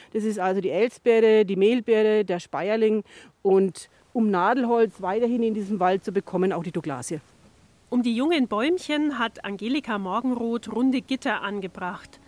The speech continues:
Speaker 2: damit sie nicht von Rehen verbissen werden. Außerdem sollen in dem ehemaligen Fichtenwald jetzt Eichen wachsen.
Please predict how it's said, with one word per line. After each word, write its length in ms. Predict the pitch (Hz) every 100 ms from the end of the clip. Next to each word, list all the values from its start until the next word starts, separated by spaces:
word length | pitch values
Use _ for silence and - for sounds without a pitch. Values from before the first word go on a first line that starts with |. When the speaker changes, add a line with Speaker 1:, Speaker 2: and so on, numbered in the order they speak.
| - - -
Speaker 2:
damit 240 | 214 240 -
sie 100 | 320
nicht 320 | 285 294 -
von 180 | 269 247
Rehen 360 | 214 220 233 233
verbissen 540 | 226 220 196 202 180
werden. 360 | 170 160 165 180 _ _ _ _ - - -
Außerdem 580 | - 285 349 262 277 330
sollen 380 | 302 214 214 196
in 160 | 190
dem 240 | 185 180 -
ehemaligen 680 | 220 262 220 220 226 233
Fichtenwald 720 | 226 320 - 269 208 208 220 -
jetzt 380 | 190 - - -
Eichen 420 | 196 240 233 180
wachsen. 460 | 160 - - 165